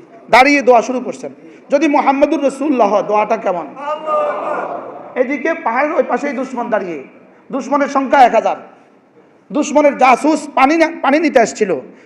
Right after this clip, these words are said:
সাহাবা একরাম জাসুসকে ধরে রাসূলের কাছে নিয়ে আসছেন। জাসুস মানে কি? গোয়েন্দা। তারা আসছিল। এবার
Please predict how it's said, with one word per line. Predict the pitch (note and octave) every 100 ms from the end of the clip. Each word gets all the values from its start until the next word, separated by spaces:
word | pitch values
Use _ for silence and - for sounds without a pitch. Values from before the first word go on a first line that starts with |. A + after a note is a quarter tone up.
| _
সাহাবা | - C4 C4+
একরাম | B3+ B3+
জাসুসকে | A#3 A#3+ D4+ A#3 D4+
ধরে | G3 C#4
রাসূলের | A#3+ C4 C4
কাছে | B3
নিয়ে | A#3+ G#3+
আসছেন। | F3 - C#3+ - -
জাসুস | G3 A#3 B3+
মানে | B3+
কি? | A#3+ E3 - - -
গোয়েন্দা। | G#3 A3+ G3 D#3+ C#3 B2 G3 F#3+ - - - - - _ -
তারা | C4+
আসছিল। | D4+ C#4+ - D4 D4+ - - - - - -
এবার | C#4+ D4+